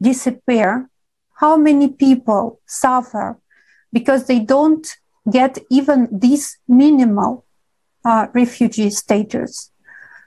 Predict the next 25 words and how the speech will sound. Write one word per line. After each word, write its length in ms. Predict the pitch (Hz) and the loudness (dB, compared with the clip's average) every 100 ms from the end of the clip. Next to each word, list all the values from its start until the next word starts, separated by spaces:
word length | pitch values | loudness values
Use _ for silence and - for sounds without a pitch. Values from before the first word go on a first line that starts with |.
| _ | _
And 340 | 240 240 233 233 - 262 | -2 0 0 -2 -4 0
also 680 | 294 294 - 262 240 226 _ - | 0 -2 -2 0 0 -2 _ -4
then 280 | 247 254 254 240 247 | 0 2 2 2 0
ambassador 720 | 233 247 285 - 233 220 220 | 0 0 -4 -8 -8 -2 -2
was 260 | 233 240 240 | -2 -4 -4
talking 340 | 277 277 254 | -6 0 0
about 260 | 214 240 226 | 0 -2 -2
the 100 | 226 233 | -6 -6
conditions 640 | 226 233 262 - 220 214 | -2 0 -2 0 0 0
they 120 | 220 | 0
live 300 | 220 233 226 - | 2 2 2 0
in. 180 | 226 214 233 - - _ _ _ - | 0 0 -2 -8 -20 _ _ _ -2
I 140 | 226 | 0
understood 540 | 240 247 254 - 269 240 | 2 0 -2 -4 -2 0
that, 260 | 220 214 - - - _ _ - | -2 -4 -12 -18 -20 _ _ -2
uh, 300 | 233 214 - - - _ _ _ 233 | 0 0 -2 -12 -20 _ _ _ -4
refugees, 480 | 262 269 262 262 233 | -4 0 0 2 0
they 160 | 233 202 208 | 0 0 0
don't 280 | 226 220 208 - | 0 -2 -4 -4
have 140 | 196 190 | -4 -4
rights. 640 | 190 180 - - - - - _ 247 | -6 -6 -8 -12 -14 -14 -18 _ 0
That's 280 | 247 - 214 | 0 -6 -4
why 240 | 233 240 240 240 _ _ _ _ _ | -2 0 -4 -8 _ _ _ _ _
people, 720 | 254 262 - 226 240 269 285 _ _ _ _ _ _ _ _ _ _ | 0 2 0 -2 0 -4 -10 _ _ _ _ _ _ _ _ _ _
they 260 | 214 226 | -4 -2